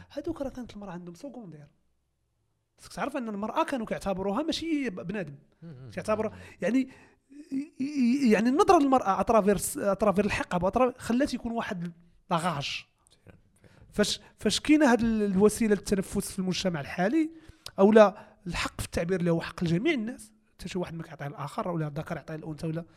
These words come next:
Speaker 1: حق بشري انساني، كونك انسان بغض النظر على الجنس ديالك. كتلقى بعض، ماشي كلشي، لان الناس نعرف عيال-، عيالات كثار، وانا كنقول هاد العيالات ومطرد-، من النساء كثار. نعرف نساء كثار اللي عندهم مواقف اخرى،
Speaker 2: مم.
Speaker 1: فهمتيني، هما كيعبروش عليها. هما الناس عاوتاني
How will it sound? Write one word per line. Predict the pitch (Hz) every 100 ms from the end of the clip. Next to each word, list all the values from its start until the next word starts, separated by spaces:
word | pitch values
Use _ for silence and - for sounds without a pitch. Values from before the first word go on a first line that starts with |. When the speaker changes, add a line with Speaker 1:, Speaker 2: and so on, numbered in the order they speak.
| - _ _ - _
Speaker 1:
حق | - 208 -
بشري | 180 - 165 165
انساني، | 165 - 165 165
كونك | 185 175 220
انسان | 262 165 180 151
بغض | 147 151
النظر | 156 147
على | 139
الجنس | 143 160 160
ديالك. | 160 214 311 - - _ - _ _ _ - - _ _ -
كتلقى | 226 - 359
بعض، | 208 151 151
ماشي | 156 247
كلشي، | 175 151 226 254 _ _ -
لان | 180 190
الناس | 190 -
نعرف | 247 175 160
عيال-، | 151 151 156 165 135
عيالات | 151 151
كثار، | - 196 180
وانا | 196
كنقول | 220 208
هاد | 202
العيالات | 165 208 269
ومطرد-، | 202 156 165 165
من |
النساء | 175 180 - -
كثار. | - 208 240 - - - - - 214
نعرف | 320 277
نساء | 285 277
كثار | - 320
اللي | 302 269
عندهم | 214 247
مواقف | 254 262 247 -
اخرى، | - 175 190
Speaker 2:
مم. | 113 101 98
Speaker 1:
فهمتيني، | 170 320 269
هما | 240
كيعبروش | 180 160 202 196
عليها. | 165
هما | 190 294
الناس | 330 311 214
عاوتاني | 240 - 226 196